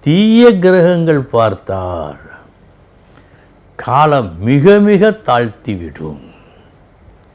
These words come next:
ஆக, நாம் பொதுவாக இருப்பை பார்க்கிறோம், நட்சத்திரம் என்ன நட்சத்திரம் ஏறி இருக்கிறது,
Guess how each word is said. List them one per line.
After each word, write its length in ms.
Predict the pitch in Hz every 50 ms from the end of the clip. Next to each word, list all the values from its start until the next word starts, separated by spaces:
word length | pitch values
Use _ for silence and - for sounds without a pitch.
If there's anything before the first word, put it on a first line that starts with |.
| _ - _ _ _
ஆக, 400 | - 135 139 117 98 98 85 80 - _ _ _ _ _ _ _ _ _ _ _ _ _ _ _ _ _ _ _ _ _ -
நாம் 320 | 156 170 185 180 156 -
பொதுவாக 760 | - - 190 202 214 202 262 269 247 240 220 208 202 196 233
இருப்பை 640 | 220 185 170 180 208 233 240 214 - - 220 214 190
பார்க்கிறோம், 720 | - - 180 175 170 160 - 165 160 165 180 196 208 196
நட்சத்திரம் 600 | 175 156 156 151 - - 214 190 202 196 190 175 156
என்ன 200 | 151 156 190 202
நட்சத்திரம் 560 | 190 175 156 - 175 165 - 165 160 156 147
ஏறி 300 | 135 143 165 180 175 165
இருக்கிறது, 520 | 156 151 143 127 127 143 143 139 151 170